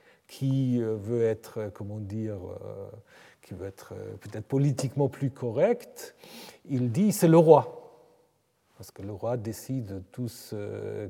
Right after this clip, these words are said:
qu'il, euh, qu'il veut. Et le troisième, il dit d'abord, « C'est les femmes. » Donc, de nouveau, les femmes, parce que les femmes, ils, ils font toujours ce qu'ils veulent. Mais il se reprend et, euh, il dit, «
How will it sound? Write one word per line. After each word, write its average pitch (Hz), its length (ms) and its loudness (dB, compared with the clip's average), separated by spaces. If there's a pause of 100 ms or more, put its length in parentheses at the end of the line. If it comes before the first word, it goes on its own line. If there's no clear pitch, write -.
qu'il, 101 340 -10
euh, 101 640 -10
qu'il 113 220 -6
veut. 156 240 0 (1000)
Et 214 360 4 (1040)
le 117 80 -8
troisième, 156 840 2 (440)
il 120 100 -6
dit 135 120 0
d'abord, « 151 320 4
C'est 151 100 0
les 135 120 2
femmes. » 107 260 -6 (720)
Donc, 101 100 -16 (160)
de 104 140 -10
nouveau, 113 260 -6
les 98 120 -8
femmes, 123 320 -6
parce 110 140 -14
que - 100 -14
les 95 100 -10
femmes, 110 340 -6
ils, 95 300 -10
ils 98 120 -14
font 107 200 -14
toujours 104 380 -10
ce - 80 -20
qu'ils 98 180 -14
veulent. 165 300 2 (720)
Mais 214 260 10
il 151 100 0
se - 120 2
reprend 170 800 4 (240)
et, 170 300 2 (480)
euh, 120 400 -2
il 127 160 -2
dit, « 170 340 0